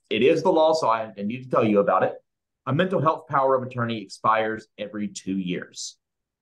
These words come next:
Um, and so at our office, we keep a spreadsheet to remind you about that. But unfortunately, that is the law as of right now.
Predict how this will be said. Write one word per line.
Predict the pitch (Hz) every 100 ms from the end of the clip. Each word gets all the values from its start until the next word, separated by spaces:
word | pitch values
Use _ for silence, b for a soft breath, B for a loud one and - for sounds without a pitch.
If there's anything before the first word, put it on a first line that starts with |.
| _
Um, | 110 101 98
and | 98 101
so | 113
at | 113 120
our | 127 127
office, | 131 131 117 -
we | 107
keep | 123 113
a |
spreadsheet | - - 117 - 110 -
to | 101
remind | 95 135 175 180
you | 156
about | 120 98 -
that. | 92 87 -
But | 98
unfortunately, | 92 92 127 127 - 92 113 107 - _ _ _
that | 110 123
is | 127
the | 127
law | 117 113
as | 110 110
of | 98
right | 104 -
now. | 135 170 170